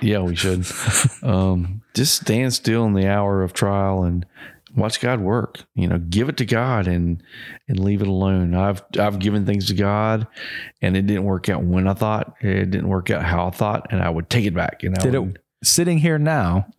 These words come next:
Speaker 2: did that work out?
Speaker 1: Um,
Speaker 2: Looking back, not, not to your standard. Are you sitting here outside of that trial?
Speaker 1: Oh yeah, absolutely.
Speaker 2: Yeah.
Speaker 1: Absolutely.
Speaker 2: Yeah. That's faith. I mean,
Speaker 1: Yeah.
Speaker 2: y-,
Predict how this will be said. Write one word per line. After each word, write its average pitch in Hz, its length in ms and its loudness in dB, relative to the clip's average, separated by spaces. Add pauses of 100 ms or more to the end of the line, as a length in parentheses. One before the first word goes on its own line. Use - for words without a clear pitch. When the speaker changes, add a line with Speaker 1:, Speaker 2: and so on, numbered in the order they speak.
(320)
Speaker 2:
did 110 160 0
that 101 180 2
work 101 240 -2
out? 107 220 -2 (920)
Speaker 1:
Um, 131 720 0 (260)
Speaker 2:
Looking 110 260 2
back, 90 340 0 (420)
not, 170 300 0
not 202 260 0
to 269 80 2
your 247 180 2
standard. 180 560 0
Are 127 140 2
you 190 140 2
sitting 185 420 2
here 151 480 2
outside 117 400 2
of 107 60 4
that 101 120 2
trial? 98 320 0
Speaker 1:
Oh 190 200 2
yeah, 139 220 2
absolutely. 110 800 0 (380)
Speaker 2:
Yeah. 101 220 0
Speaker 1:
Absolutely. 107 600 0 (480)
Speaker 2:
Yeah. 123 200 2 (240)
That's 87 180 0
faith. 113 380 0 (200)
I 80 60 2
mean, 85 340 2
Speaker 1:
Yeah. 107 260 2 (480)
Speaker 2:
y-, - 120 2